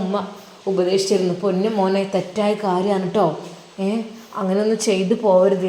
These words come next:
എന്തുണ്ടെങ്കിലും മനസ്സിൽ നിന്ന് മായ്ക്കണം." കാരണം നമുക്ക് കഴിയൂല തോന്നും,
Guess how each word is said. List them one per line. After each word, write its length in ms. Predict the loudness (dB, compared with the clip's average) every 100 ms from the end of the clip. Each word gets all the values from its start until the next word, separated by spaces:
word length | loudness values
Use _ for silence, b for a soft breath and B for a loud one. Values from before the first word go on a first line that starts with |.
| 0
എന്തുണ്ടെങ്കിലും 580 | 2 2 2 0 0 -2
മനസ്സിൽ 300 | -4 -4 -4 -2
നിന്ന് 220 | -2 -2 -2
മായ്ക്കണം." 540 | -2 -2 -2 -2 -2 -6 -16 B B -6 2
കാരണം 300 | 2 2 0
നമുക്ക് 240 | 0 -2 2
കഴിയൂല 380 | 2 2 2 0 2
തോന്നും, 260 | 2 2